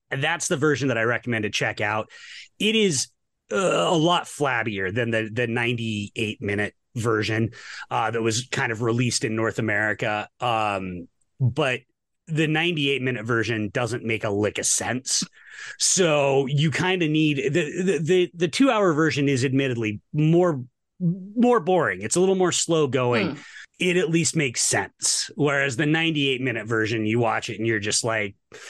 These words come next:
Speaker 1: you wanna talk about vibes, that's all you got, 'cause it doesn't make a goddamn bit of sense. Uh, so, you know, try and seek out the two hour version first.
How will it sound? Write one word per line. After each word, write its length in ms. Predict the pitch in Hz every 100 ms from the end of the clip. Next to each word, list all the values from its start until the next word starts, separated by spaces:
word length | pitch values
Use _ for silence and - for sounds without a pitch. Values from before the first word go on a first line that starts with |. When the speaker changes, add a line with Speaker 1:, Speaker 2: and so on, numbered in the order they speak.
| - - -
Speaker 1:
you 140 | 160
wanna 120 | 175
talk 160 | 165 175
about 220 | 160 131
vibes, 340 | 123 143 123 123
that's 220 | 147 175
all 80 | 135
you 140 | 120
got, 240 | 120 98
'cause 200 | - 147
it 120 | 131 127
doesn't 260 | 156 131
make 160 | 120 110
a 60 |
goddamn 480 | 110 117 107 104 98
bit 100 | 92
of 80 | 90
sense. 460 | - 82 - - -
Uh, 360 | - 120 113 110
so, 600 | 104 - 139 120 117 117
you 200 | 127 135
know, 200 | 110 107 104
try 260 | - 196
and 140 | 185 156
seek 220 | 175 131
out 180 | 131 123
the 40 |
two 220 | - 127
hour 240 | 98 92 95
version 380 | 90 82 76 78
first. 480 | 80 - - -